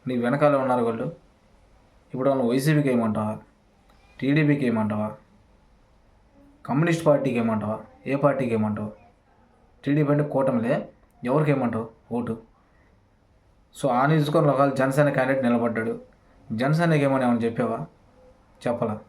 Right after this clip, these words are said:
పోనీ ఇటు వైసీపీకి ఏమని చెప్పినట్టే కదా నువ్వు ఆ రోజు?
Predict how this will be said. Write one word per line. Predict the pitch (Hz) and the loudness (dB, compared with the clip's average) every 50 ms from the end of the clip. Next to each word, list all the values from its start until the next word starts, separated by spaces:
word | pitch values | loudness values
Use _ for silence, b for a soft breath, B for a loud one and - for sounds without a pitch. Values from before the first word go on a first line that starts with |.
| _ _ _ - - - - - _ _ _ _ _ _ _ _ _ _ - | _ _ _ -20 -20 -20 -20 -20 _ _ _ _ _ _ _ _ _ _ -4
పోనీ | 156 165 170 165 160 | -2 0 2 2 2
ఇటు | 151 151 - 156 147 | 0 -2 -2 -2 0
వైసీపీకి | 135 147 151 151 170 165 147 147 | 0 2 2 2 0 2 2 2
ఏమని | 147 143 139 135 135 | 4 4 2 2 0
చెప్పినట్టే | 131 - 143 131 123 127 127 | -2 -2 -2 -4 0 0 0
కదా | 123 123 | 2 2
నువ్వు | 120 120 117 | 2 2 2
ఆ | 117 | 0
రోజు? | 120 117 117 123 151 | 0 -2 -4 -6 -10